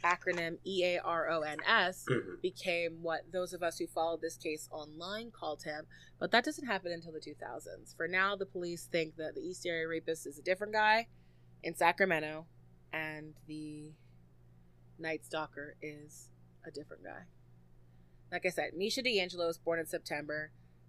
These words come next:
Speaker 1: The whole Huddle family rejoices. We have another grandchild because James already had two daughters. Sharon's working for the National Labor Relations
Speaker 2: Right.
Speaker 1: Board,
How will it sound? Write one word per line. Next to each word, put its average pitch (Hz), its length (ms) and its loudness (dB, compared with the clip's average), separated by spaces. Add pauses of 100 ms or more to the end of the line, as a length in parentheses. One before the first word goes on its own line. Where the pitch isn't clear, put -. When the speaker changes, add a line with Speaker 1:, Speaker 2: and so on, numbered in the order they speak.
Speaker 1:
The 175 100 -2
whole 233 240 4
Huddle 214 280 6
family 202 340 2
rejoices. 214 640 -2
We 202 100 2
have 185 120 4
another 165 220 0
grandchild 240 680 4
because 185 240 0
James 160 300 2
already 160 240 0
had 156 240 -6
two 160 160 0
daughters. 151 460 -2 (440)
Sharon's 226 420 8
working 202 260 0
for 196 100 -6
the 175 80 0
National 170 380 -4
Labor 160 260 0
Relations 160 520 -4
Speaker 2:
Right. 151 140 -2
Speaker 1:
Board, 190 220 -2